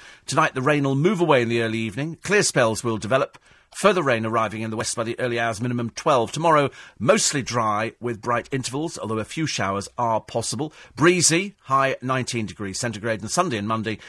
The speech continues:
unsettled with showers, some heavy, but sunshine at times. And Tuesday, it's, uh, more settled with sunshine. But today, heavy and blustery showers developing. Now, whether that's lunchtime or late morning, I've got no idea. But, uh, they will be developing, so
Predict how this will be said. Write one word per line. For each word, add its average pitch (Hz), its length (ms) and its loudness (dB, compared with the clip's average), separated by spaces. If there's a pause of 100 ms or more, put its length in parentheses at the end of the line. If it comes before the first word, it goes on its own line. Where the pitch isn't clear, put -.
(160)
unsettled 120 500 -2
with 101 100 -8
showers, 107 300 -2
some 107 180 -2
heavy, 107 220 -4
but 92 160 -10
sunshine 107 560 -4
at - 200 -8
times. 113 400 0
And 113 120 -6
Tuesday, 110 720 0 (380)
it's, - 640 -2
uh, 113 380 -2
more 135 200 0
settled 107 440 -4
with 110 120 -8
sunshine. 95 500 -6
But 98 120 -12
today, 131 560 2 (280)
heavy 143 380 -2
and 120 160 -6
blustery 104 340 -6
showers 92 300 -6
developing. 101 420 -10
Now, 117 100 -8
whether 147 160 0
that's 131 240 -4
lunchtime 139 720 0 (440)
or 117 300 4
late 131 240 0
morning, 123 400 0
I've 117 180 -4
got - 160 -6
no 127 320 -2
idea. 107 520 -2 (380)
But, - 300 -10
uh, 107 240 -2
they 117 160 -2
will 123 220 0
be 127 120 -2
developing, 107 560 -2
so 104 380 -4